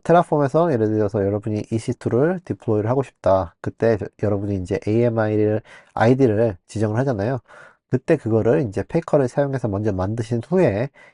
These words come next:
이 테라폼을 사용해서 어플라이를 하실 수가 있습니다. 자, 커스터마이제이션.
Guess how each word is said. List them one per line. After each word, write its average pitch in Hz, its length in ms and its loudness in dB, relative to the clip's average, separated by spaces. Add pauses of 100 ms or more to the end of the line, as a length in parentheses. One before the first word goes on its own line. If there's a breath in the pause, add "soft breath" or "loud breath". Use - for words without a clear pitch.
(120 soft breath)
이 107 100 -2
테라폼을 139 480 -2
사용해서 123 500 0
어플라이를 107 480 -2
하실 123 180 -4
수가 120 140 -4
있습니다. 92 500 -4 (600 soft breath)
자, 117 120 -4
커스터마이제이션. 113 960 0